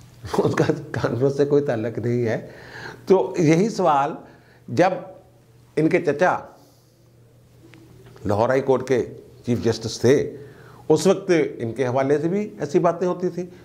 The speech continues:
हामिद खान ने तो अपनी किताब में लिखा हुआ है कि जनाब, बड़ा शोहरा था कि जनाब, भतीजा चचा के नाम पे काम डाल रहा है। ये उन-, उनकी किताब पढ़ लें हामिद खान की,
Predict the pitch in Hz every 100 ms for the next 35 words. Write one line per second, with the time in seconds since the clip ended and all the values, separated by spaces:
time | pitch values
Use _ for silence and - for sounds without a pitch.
0 | - - 139 160 156 175 175 170 156 139
1 | 131 110 127 156 180 180 190 196 196 170
2 | 160 156 131 139 139 117 120 147 156 151
3 | 151 139 127 127 139 - - - 113 127
4 | 113 127 131 113 123 123 123 113 113 127
5 | 117 - - - - 113 120 120 135 135
6 | 147 170 - - - - - - - -
7 | - - - - 104 120 113 - - -
8 | - - - - 90 90 107 120 127 113
9 | 101 - 92 87 120 180 214 196 202 196
10 | 190 -